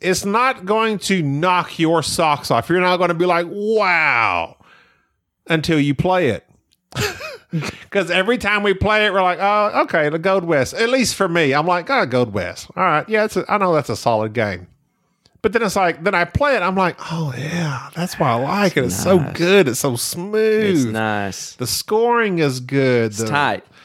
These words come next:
Speaker 1: It, it's just good. It's a
Speaker 2: Good.
Speaker 1: solid, solid game."
Speaker 2: It's approved. Uh, we, again, got to play eight seven eight Vikings.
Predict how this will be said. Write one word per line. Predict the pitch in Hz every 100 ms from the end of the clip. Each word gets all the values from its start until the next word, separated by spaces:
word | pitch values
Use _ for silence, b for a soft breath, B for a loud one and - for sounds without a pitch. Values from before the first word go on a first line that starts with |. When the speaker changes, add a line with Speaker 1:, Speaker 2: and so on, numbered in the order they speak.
| b b b -
Speaker 1:
It, | 165 - 127
it's | - -
just | 110 - -
good. | 208 190
It's | 101 -
a |
Speaker 2:
Good. | 101
Speaker 1:
solid, | - - 110 107 110 123 120
solid | - - 107 104 107 110 110
game." | 104 101 95 98 - - -
Speaker 2:
It's | 117 -
approved. | - - 87 90 139 - _ _ B B 196 175 123 160
Uh, | 165 156 127
we, | 147 240 247 240 117
again, | 143 135 226 254 208 151 117
got | 123 127 -
to |
play | 127 131 113 101 120 147 - _ _ _ _ _ -
eight | 110 139 -
seven | 127 113 131 -
eight | 104 -
Vikings. | 120 151 165 - 98 62 - -